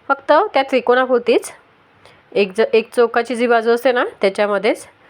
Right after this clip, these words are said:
तेवढ्यावरती तेल पसरवून घेतलेलं आहे. थोडीशी चिमूटभर हळद आपण पसरवायची आहे त्या भागामध्ये. व्यवस्थित सगळीकडे हळद पसरवून घेतलेली आहे.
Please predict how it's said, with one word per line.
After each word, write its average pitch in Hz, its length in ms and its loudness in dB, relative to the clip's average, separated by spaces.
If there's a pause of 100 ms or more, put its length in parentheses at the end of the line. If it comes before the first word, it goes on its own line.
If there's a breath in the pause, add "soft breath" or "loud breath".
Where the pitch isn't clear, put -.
(260 soft breath)
तेवढ्यावरती 247 540 0
तेल 254 160 4
पसरवून 247 460 0
घेतलेलं 269 340 0
आहे. 254 240 0 (380)
थोडीशी 226 460 0 (480 loud breath)
चिमूटभर 262 460 2
हळद 233 340 0
आपण 247 280 0
पसरवायची 214 560 0
आहे 214 240 -2
त्या 208 220 0
भागामध्ये. 202 540 0 (1700)
व्यवस्थित 190 360 -2
सगळीकडे 220 340 0
हळद 220 220 0
पसरवून 240 400 0
घेतलेली 240 300 0
आहे. 233 300 0